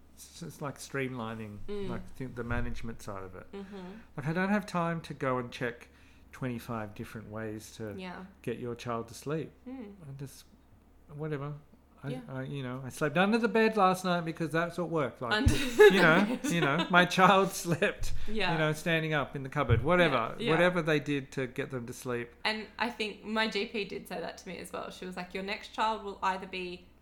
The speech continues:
Speaker 2: the same
Speaker 1: Yeah.
Speaker 2: in terms of very high energy,
Speaker 1: Yeah.
Speaker 2: reasonably low sleep
Speaker 1: Yeah.
Speaker 2: needs,
Speaker 1: Yeah.
Speaker 2: very busy, or they'll be, like, the opposite."
Speaker 1: Yeah.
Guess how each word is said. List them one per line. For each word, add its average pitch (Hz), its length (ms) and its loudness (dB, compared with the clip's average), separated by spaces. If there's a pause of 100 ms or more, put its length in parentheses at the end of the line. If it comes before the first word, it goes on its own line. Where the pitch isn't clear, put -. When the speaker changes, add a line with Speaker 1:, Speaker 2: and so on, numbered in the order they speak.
(120)
Speaker 2:
the 190 100 -8
same 185 720 -8
Speaker 1:
Yeah. 117 300 -8
Speaker 2:
in 190 140 -10
terms 180 320 -10
of 170 120 -10 (140)
very 180 360 -6
high 175 200 -6
energy, 170 720 -12
Speaker 1:
Yeah. 113 100 -6 (440)
Speaker 2:
reasonably 170 640 -10
low 175 320 -6
sleep - 480 -12 (260)
Speaker 1:
Yeah. 151 140 0
Speaker 2:
needs, 170 720 -12 (100)
Speaker 1:
Yeah. 104 140 -10 (160)
Speaker 2:
very 175 220 -6
busy, 170 580 -12 (320)
or 190 540 -6 (340)
they'll 175 180 -4
be, 170 540 -10 (500)
like, - 400 -10 (220)
the - 100 -8
opposite." 196 800 -8
Speaker 1:
Yeah. 104 120 -10